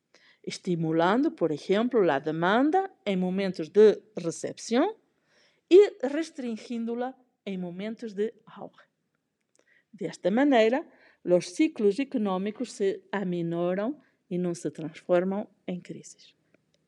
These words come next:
Esta es la gran lección keynesiana. Este es el paradigma que los gobiernos actuales han olvidado. Ahora bien,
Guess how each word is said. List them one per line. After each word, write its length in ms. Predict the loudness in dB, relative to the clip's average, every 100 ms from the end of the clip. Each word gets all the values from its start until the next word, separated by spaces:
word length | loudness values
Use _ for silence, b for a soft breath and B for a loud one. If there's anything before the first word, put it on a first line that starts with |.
| _
Esta 500 | 4 4 0 -6 -6 -2
es 180 | 0
la 140 | 0 -2
gran 260 | 0 0
lección 600 | 0 -2 -4 -8 -6 -4 -6 -4
keynesiana. 840 | -4 -4 -10 0 2 4 2 0 b b b b b _
Este 360 | 6 6 2 -2
es 100 | 0
el 120 | -2
paradigma 840 | -4 -4 -4 -4 -4 -2 -4 -4 b b b -6
que 120 | -2
los 220 | -2 -2
gobiernos 580 | -8 -2 2 2 0 -4
actuales 840 | -6 -8 -8 -4 -4 -4 -8 -10 -20 _ -4
han 320 | -2 -4 -10 -6
olvidado. 600 | -4 -4 -8 -14 -20 _ _ _ _ _ _ _
Ahora 320 | 6 6 4 0
bien, 240 | -4